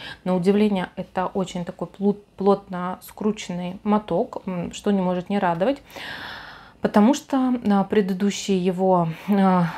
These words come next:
товарищи совсем не отличались плотностью. Я щас вам покажу. У меня есть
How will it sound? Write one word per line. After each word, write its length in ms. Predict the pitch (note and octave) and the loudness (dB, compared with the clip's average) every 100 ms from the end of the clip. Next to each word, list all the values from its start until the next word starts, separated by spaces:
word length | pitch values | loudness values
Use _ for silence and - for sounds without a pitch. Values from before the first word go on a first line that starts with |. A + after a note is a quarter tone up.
| - - | -10 -4
товарищи 800 | F#3 F#3 B3 B3+ - C#4 A#3+ - | 2 2 2 0 2 2 2 -2
совсем 480 | G3 - A#3 B3 G#3+ | -10 -4 0 4 4
не 100 | G3+ | 2
отличались 540 | G3+ F3+ G3 F3+ F3 | -4 -8 -4 -4 -6
плотностью. 600 | - F#3 F#3 A#3 - A#3+ | -6 -6 -4 -8 -6 -2
Я 140 | G3+ F#3+ | 0 0
щас 200 | - - | -2 -6
вам 200 | F#3+ F3+ | -4 -4
покажу. 580 | - - G#3 F3 F3 A3+ | -6 -6 -4 -4 -2 -2
У 60 | A#3+ | -2
меня 460 | G3 G3 G3+ F#3 F3 - _ _ _ _ _ _ _ _ _ _ _ | -2 0 0 0 -4 -12 _ _ _ _ _ _ _ _ _ _ _
есть 420 | F#3 F3 - - | -4 -4 -6 -14